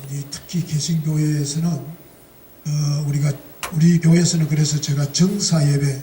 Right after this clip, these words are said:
이 정사 예배는 예수님이 돌아가신 그 시간,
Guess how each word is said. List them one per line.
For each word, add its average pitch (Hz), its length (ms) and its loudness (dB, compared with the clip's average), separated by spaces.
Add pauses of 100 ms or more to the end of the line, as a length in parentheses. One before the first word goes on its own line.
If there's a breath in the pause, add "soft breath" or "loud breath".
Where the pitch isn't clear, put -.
(600)
이 - 40 -6
정사 175 440 2
예배는 151 540 2 (600)
예수님이 180 640 2
돌아가신 156 680 0
그 160 180 -2
시간, 147 420 0